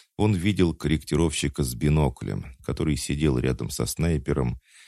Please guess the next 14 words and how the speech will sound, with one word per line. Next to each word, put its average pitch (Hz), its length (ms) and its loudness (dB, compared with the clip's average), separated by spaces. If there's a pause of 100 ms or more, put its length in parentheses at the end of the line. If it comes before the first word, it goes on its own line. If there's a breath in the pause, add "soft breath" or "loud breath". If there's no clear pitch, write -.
(120)
и 95 80 2
еще 104 400 2
двух 71 300 -2
человек, 80 600 0 (140)
которые 78 380 0
стояли 73 400 0
спиной 62 420 -2
к - 80 -8
окну. 50 560 -8 (500 soft breath)
Затем 110 380 0
он 95 140 2
заметил, 78 520 4
как 65 220 -4
бесшумно, 71 920 -2